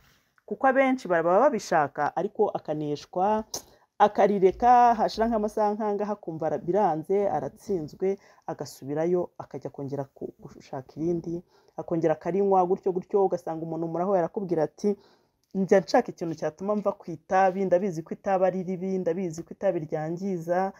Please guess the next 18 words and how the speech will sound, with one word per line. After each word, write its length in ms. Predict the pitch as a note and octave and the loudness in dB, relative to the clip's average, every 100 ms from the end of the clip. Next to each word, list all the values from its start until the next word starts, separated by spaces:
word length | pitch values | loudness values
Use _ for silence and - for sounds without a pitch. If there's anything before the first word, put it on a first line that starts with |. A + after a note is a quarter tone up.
| - _ | -20 _
ariko 640 | E3+ F#3 _ G#3+ G3 - _ - - _ _ _ | -6 -6 _ 0 0 -2 _ -20 -20 _ _ _
mburu-, 640 | - G3+ G3+ G3+ A3 G#3 - | -4 0 2 4 4 2 -2
biranga, 640 | F3+ G#3+ A#3+ G3+ D#3+ D#3 _ | 2 6 8 6 0 -8 _
kurireka 500 | _ - F#3 F3 F3 | _ -10 -6 -6 -4
birananira." 640 | E3+ D#3+ D#3+ D#3 D3+ D3 C#3 _ _ _ - | -6 -4 -4 -4 -6 -8 -10 _ _ _ -2
Uwo 180 | A3+ A3+ | 6 6
muntu 260 | G#3+ G#3 F#3 | 6 0 0
rero 240 | F#3 G#3 | 0 0
nje 120 | A3 F3 | -4 -6
kumugira 520 | E3 D3 C3 D3 C3 | -10 -12 -10 -10 -8
inama, 440 | D3+ E3 C#3 D#3 | -4 -2 0 2
uwo 100 | F#3+ | 2
muntu 240 | D3 C#3 C#3 | 2 -2 -4
nje 120 | C#3+ | -4
kumubwira 460 | D3 E3+ F3 D3+ C#3+ | -8 -6 -6 -6 -8
uburyo 460 | C3+ E3 D#3+ F#3+ F3+ _ _ | -4 -6 -4 -4 -4 _ _
yareka 480 | D3+ D#3+ D3+ D#3+ - | 2 2 2 -2 -10
itabi. 420 | - D#3+ C#3+ | -6 0 0